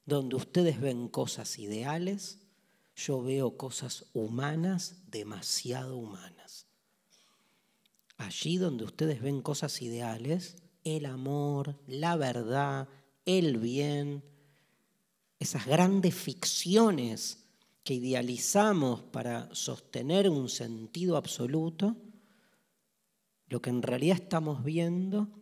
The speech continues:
es la expresión de una carencia,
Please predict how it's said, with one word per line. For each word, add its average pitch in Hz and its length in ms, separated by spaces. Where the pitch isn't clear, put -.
es 135 180
la 139 100
expresión 151 720
de 135 80
una 123 180
carencia, 160 880